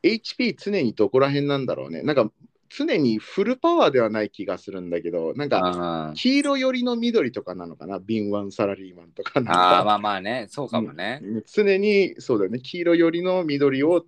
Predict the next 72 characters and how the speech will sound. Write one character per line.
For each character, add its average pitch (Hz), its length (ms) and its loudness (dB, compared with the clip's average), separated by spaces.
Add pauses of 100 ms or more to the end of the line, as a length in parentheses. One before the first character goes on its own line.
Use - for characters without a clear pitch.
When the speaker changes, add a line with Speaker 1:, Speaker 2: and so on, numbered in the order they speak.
Speaker 1:
常 127 200 -2
に 98 120 -2
こ 98 120 0
う 90 40 0
維 107 140 -2
持 92 160 -8
し - 120 -12
て 92 120 -2
る 90 160 -2
よ 95 180 2
う - 40 -10
な 85 180 -10 (420)
感 101 260 -6
じ 92 120 -10
な 95 100 -6
ん 85 80 -12
か 76 140 -16
な。 87 80 -12 (280)
う 120 40 -6
ん、 92 400 -8
Speaker 2:
う - 40 -10
ん。 90 40 -12
Speaker 1:
そ 92 160 -6
う 85 80 -6
だ 87 80 -6
よ 80 60 -10
ね。 90 120 -12 (240)
だ 95 120 -10
か 92 80 -6
ら、 90 200 -6 (540)
ヨ 120 160 0
ス 127 100 -12
さ 117 120 2
ん 101 80 2
は 92 80 -2
そ 110 160 0
う - 20 2
だ 92 80 2
よ 87 80 -2
ね。 90 220 -6
な 117 140 -4
ん 123 40 -4
か、 92 300 2 (1080)
基 208 160 0
本 285 280 4
的 262 180 -4
に 262 200 -2
黄 247 280 0
色 214 720 4
を 170 80 -2 (100)
前 151 140 -2
後 107 160 -4
し - 80 -18
て 92 100 -8
る 90 40 -8
っ - 20 -12
て 85 100 -10
感 80 100 -14
じ 82 80 -16
だ 113 100 -2
よ 127 140 -2
ね。 127 140 -6
Speaker 2:
<laughs> 160 680 2
そ - 200 -2
う - 20 -2
だ 82 160 -4
ね。 98 180 -2 (1040)
ち 165 60 2
ょ - 20 4
っ 151 40 0
と - 200 0
赤、 156 340 -2